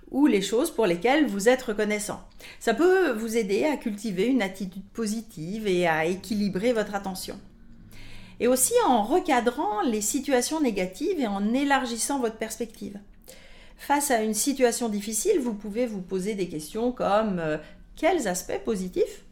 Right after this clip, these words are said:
puis-je trouver là-dedans ? » ou « Qu'est-ce que j'ai appris de cette expérience ? »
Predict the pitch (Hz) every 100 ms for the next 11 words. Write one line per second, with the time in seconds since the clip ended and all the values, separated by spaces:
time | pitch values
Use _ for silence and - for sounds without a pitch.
0 | - - - 294 - - 208 226 254 220
1 | 226 - - - 226 285 - - - 254
2 | 247 254 208 208 190 - 339 339 214 208
3 | 208 233 220 196 - -